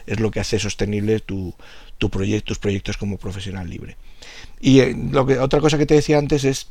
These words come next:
que, que, bueno, mm, puedes empezar con lo que ya tienes, es decir, usa lo que ya tienes y no esperes, es decir, no necesites, no necesitas sentirte, y esto lo veo yo mucho en mis alumnos, no necesitas sentirte preparado del todo. Siempre, siempre, siempre piensas que necesitas saber algo más y, y eso te paraliza,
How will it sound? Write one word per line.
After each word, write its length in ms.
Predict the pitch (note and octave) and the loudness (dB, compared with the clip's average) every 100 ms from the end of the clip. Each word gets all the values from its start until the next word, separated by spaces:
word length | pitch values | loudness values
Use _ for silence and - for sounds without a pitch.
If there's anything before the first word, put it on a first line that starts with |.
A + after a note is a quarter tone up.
| - | -6
que, 300 | G#2+ G2+ D#2+ - - | -4 -4 -8 -14 -12
que, 240 | - G2+ | -10 -8
bueno, 300 | F2 G#2 G#2+ | -8 -6 -4
mm, 680 | A#2 G2 F2+ F#2 F2+ F2 F2 - | -4 -4 -6 -6 -6 -6 -8 -4
puedes 240 | A2 A2 | 0 2
empezar 300 | A#2+ A2+ A#2 | 0 0 -2
con 100 | A#2 | 0
lo 80 | G#2+ | -2
que 100 | G2 | -2
ya 120 | F2 | -4
tienes, 400 | - C#3 B2+ F#2+ | 0 2 0 -6
es 80 | F2 | -8
decir, 240 | F2+ G#2 | -6 -4
usa 240 | G2+ G#2 A#2 | -2 0 0
lo 100 | A2+ | 2
que 120 | A2+ | 2
ya 120 | A2 | 0
tienes 380 | A2 C3 C#3 D#3 - - - | 0 0 0 -2 -6 -10 -10
y 100 | - | -4
no 100 | - | -2
esperes, 500 | - - G#2+ D3+ D3 | -2 0 0 0 -4
es 80 | - | -10
decir, 260 | - - G2 | -8 -4 -2
no 100 | G#2 | 0
necesites, 540 | A#2 A#2+ A#2+ - B2 - - | 0 -2 -2 -2 -4 -6 -10
no 80 | - | -2
necesitas 340 | B2+ C#3 C#3 C3 | 0 0 0 0
sentirte, 460 | A2+ A#2+ C3 - | 0 0 0 0
y 60 | A#2+ | -2
esto 180 | - C#3 | 0 2
lo 80 | C3 | 2
veo 120 | B2+ | 2
yo 120 | B2 | 2
mucho 240 | A#2+ A2 | -2 -4
en 80 | A#2+ | -4
mis 160 | A2+ A#2 | -4 -2
alumnos, 400 | A#2+ B2+ A2+ - - - - - | -2 0 -2 -4 -10 -16 -8 2
no 120 | B2 | 6
necesitas 440 | C#3+ D#3+ C#3+ C#3+ | 6 4 2 2
sentirte 420 | C#3 A#2 C3 - B2 | 2 2 2 2 2
preparado 680 | - A2+ - G#2+ A#2+ B2 A#2 | 4 2 2 2 2 4 2
del 180 | G#2 | 2
todo. 380 | - B2 A2 A2 - - - - - | 2 2 4 0 -4 -20 -20 -14 -4
Siempre, 320 | - A#2 A2+ | 0 2 2
siempre, 300 | C3 A#2 B2+ | 0 0 0
siempre 240 | C3+ D3 | 2 2
piensas 260 | C#3 D3+ C3 | 2 0 -2
que 100 | A#2+ | -2
necesitas 380 | A2+ A#2 A#2+ - | 0 -2 -2 -2
saber 240 | A#2 G#2+ | 0 0
algo 220 | G#2+ G2+ | 0 -2
más 260 | G#2 G#2 - | -4 -6 -8
y, 60 | |
y 300 | F2 A#1+ - | -8 -8 -6
eso 180 | - - | -4 -4
te 100 | A#2 | -4
paraliza, 460 | A2+ G2+ A2 - | -2 -2 -2 -4